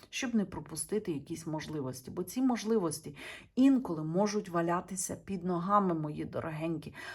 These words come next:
А ми настільки заклопотані в якихось, а, навіть дрібничках, ми не помічаємо дуже важливих речей. Ось така порада на сьогодні для вас, мої дорогенькі.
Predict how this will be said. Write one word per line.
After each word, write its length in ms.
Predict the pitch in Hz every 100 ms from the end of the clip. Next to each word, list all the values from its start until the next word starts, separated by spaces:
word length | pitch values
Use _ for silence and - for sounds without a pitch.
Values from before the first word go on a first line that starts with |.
| - -
А 140 | 156
ми 360 | 175 214 233 -
настільки 600 | 165 165 - 240 226 220
заклопотані 1000 | - 160 180 175 - 262 285 180 156 151 - - -
в 80 | 160
якихось, 600 | 180 180 208 - 185 - - - -
а, 340 | 151 156 151 - -
навіть 380 | 180 202 214 175
дрібничках, 960 | 185 175 190 208 190 - - 131 - - - - _
ми 180 | 165 214
не 120 | 254
помічаємо 720 | 247 180 170 156 185 208 226 175
дуже 320 | 151 156 190
важливих 600 | 170 151 147 151 165 -
речей. 560 | 170 165 - 147 135 - _ - -
Ось 180 | - 220
така 300 | - 185 170
порада 460 | 165 180 165 160 175
на 240 | 170 147
сьогодні 640 | 147 190 156 156 151 156
для 200 | 160 160
вас, 380 | 147 143 127 -
мої 220 | 135 135
дорогенькі. 680 | 143 - 240 240 254 254 269